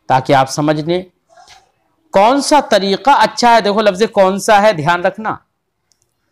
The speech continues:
कौन सा तरीका अच्छा है।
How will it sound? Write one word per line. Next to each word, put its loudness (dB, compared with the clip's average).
कौन 2
सा 0
तरीका 2
अच्छा 0
है। -2